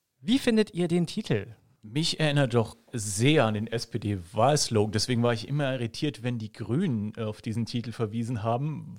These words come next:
Speaker 2: weil er, äh, klingt für mich mehr nach S-P-D-Prägung.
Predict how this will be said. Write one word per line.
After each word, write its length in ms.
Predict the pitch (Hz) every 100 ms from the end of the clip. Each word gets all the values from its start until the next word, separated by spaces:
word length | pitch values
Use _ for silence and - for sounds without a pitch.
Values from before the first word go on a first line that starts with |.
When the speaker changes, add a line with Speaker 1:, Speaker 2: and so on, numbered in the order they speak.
| 110
Speaker 2:
weil 280 | 110 117 123
er, 180 | 117 -
äh, 60 | - - 120
klingt 240 | - 135 -
für 100 | 131
mich 220 | 185 185
mehr 140 | 170
nach 160 | 170 -
S-P-D-Prägung. 1040 | - - 135 120 123 117 110 92 107 104